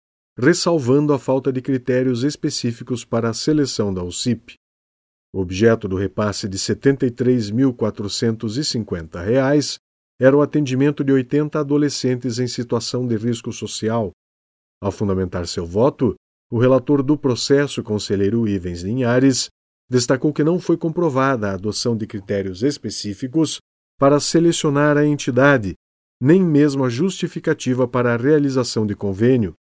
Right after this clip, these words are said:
Os conselheiros recomendaram aos interessados que se adequem às exigências da Resolução número vinte e oito barra dois mil e onze e da Instrução Normativa número sessenta e um barra dois mil e onze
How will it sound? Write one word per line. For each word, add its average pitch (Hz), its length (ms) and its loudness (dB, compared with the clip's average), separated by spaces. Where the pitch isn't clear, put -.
Os 113 120 -6
conselheiros 120 580 4
recomendaram 107 800 2
aos 120 180 2
interessados 131 920 0
que 139 100 0
se 160 240 4
adequem 160 800 4
às 104 160 0
exigências 131 880 2
da 131 80 2
Resolução 131 640 2
número 107 300 2
vinte 135 300 -2
e 127 40 0
oito 117 300 2
barra 92 320 -6
dois 117 260 0
mil 92 240 -4
e 120 100 2
onze 143 420 2
e 123 60 4
da 139 140 6
Instrução 151 520 0
Normativa 143 640 2
número 123 340 2
sessenta 160 280 4
e 151 60 6
um 123 240 2
barra 101 400 -2
dois 110 340 -2
mil 92 240 -4
e 156 100 4
onze 147 460 4